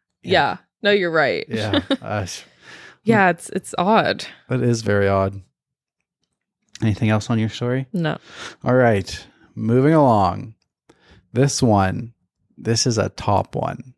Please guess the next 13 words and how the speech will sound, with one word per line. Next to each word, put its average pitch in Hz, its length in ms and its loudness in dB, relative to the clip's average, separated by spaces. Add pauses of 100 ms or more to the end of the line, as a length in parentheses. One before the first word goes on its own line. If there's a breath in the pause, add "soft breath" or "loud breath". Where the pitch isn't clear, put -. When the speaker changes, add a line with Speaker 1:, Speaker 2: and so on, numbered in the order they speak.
(220)
Speaker 1:
This 104 360 -2
one 104 260 2
is 104 140 -4
an 104 100 0
all-timer. - 720 -4 (1300 loud breath)
This 123 120 -4
one 139 120 4
was 139 100 2
posted 120 360 2
two - 160 2
years 101 280 4
ago 107 280 4
by 95 500 2